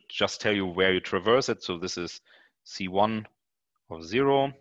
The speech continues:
C one of one. So going from the upper part to the lower part, you're basically traversing this curve.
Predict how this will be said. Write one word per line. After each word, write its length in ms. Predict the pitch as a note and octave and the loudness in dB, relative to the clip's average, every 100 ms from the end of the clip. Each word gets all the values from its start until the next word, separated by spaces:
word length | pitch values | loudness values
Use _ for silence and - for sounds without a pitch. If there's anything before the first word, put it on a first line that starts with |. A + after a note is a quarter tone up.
| _ _ _ _ _ _ _ _ _ _ - | _ _ _ _ _ _ _ _ _ _ -20
C 240 | - - F2+ | -14 -12 -6
one 360 | E2+ F2 F2+ - _ _ _ _ _ - | -2 -2 -4 -12 _ _ _ _ _ -20
of 100 | - | -8
one. 320 | A2+ D3 G3+ G3 _ _ _ - | 0 0 0 -10 _ _ _ -12
So 260 | - F#2+ | -2 0
going 380 | F#2 A2+ A#2+ A#2 | 2 6 6 4
from 420 | - G#2+ G2+ G#2 - _ _ _ _ _ _ _ | 0 0 0 -4 -12 _ _ _ _ _ _ _
the 200 | F#2 F#2 | -6 0
upper 180 | G#2+ - | 0 0
part 320 | G#2+ G2 F#2+ - | 2 2 2 -4
to 100 | F#2+ | -6
the 120 | G2 | 0
lower 200 | B2 B2 | 4 4
part, 300 | - G2 - | 4 2 2
you're 80 | F2 | 0
basically 400 | G2+ - - F#2+ | 0 -2 -10 -10
traversing 640 | - F2+ F2+ F#2 - E2 | -8 -2 0 0 -2 -8
this 140 | - - | -10 -4
curve. 340 | C#3 E3 | 2 2